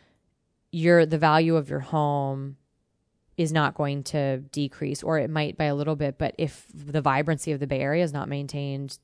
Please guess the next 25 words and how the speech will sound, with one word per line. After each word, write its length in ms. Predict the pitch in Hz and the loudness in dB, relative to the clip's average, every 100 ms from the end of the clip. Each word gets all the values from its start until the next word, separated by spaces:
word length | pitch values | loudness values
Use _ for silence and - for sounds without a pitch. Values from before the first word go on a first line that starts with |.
| - | -2
the 80 | 170 | 6
value 260 | 190 208 | 8 8
of 60 | 170 | 6
your 80 | 180 | 4
home 160 | 175 | 2
is 80 | 165 | 2
definitely 320 | 170 226 - | 0 -2 -6
gonna 180 | - 71 | -8 -8
go 140 | 71 | -8
down. 260 | 67 80 82 - - - | -4 -6 -6 -12 -20 -4
So 160 | - 202 | 4 6
really 340 | 202 208 214 | 8 8 6
starting 300 | - 185 170 | 6 2 4
to 100 | 156 | 0
reframe 540 | 151 147 - 143 143 185 | -2 -2 -4 -4 -2 0
it 160 | 208 | 0
in 160 | 160 151 | 0 -6
terms 480 | - 151 143 143 135 | -4 -2 -2 -4 -6
that 160 | - | -8
people 300 | - 151 147 | -6 -6 -6
can 180 | - 139 | -6 -10
feel 220 | - 143 | -6 -6
more 320 | 139 139 139 - | -4 -4 -6 -10
comfortable 520 | - 147 147 185 208 | -10 -10 -8 -6 -2
with. 280 | 220 247 254 | -2 -2 -4